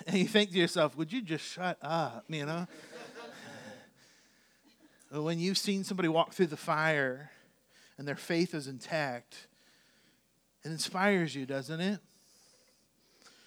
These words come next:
Last thing is this, and this is huge. God loves, loves,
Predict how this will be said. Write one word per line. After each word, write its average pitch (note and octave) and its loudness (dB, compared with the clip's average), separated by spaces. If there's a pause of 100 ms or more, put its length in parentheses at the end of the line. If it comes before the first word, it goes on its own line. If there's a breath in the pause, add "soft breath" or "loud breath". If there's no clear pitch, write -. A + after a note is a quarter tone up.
(1300 soft breath)
Last E3 6
thing D3 -6
is C3 -8
this, A2+ -10 (1120)
and C#3 -6
this C3+ -2
is D3+ -2
huge. - -12 (1040 soft breath)
God F3 6
loves, C#3 4 (1160 loud breath)
loves, - -12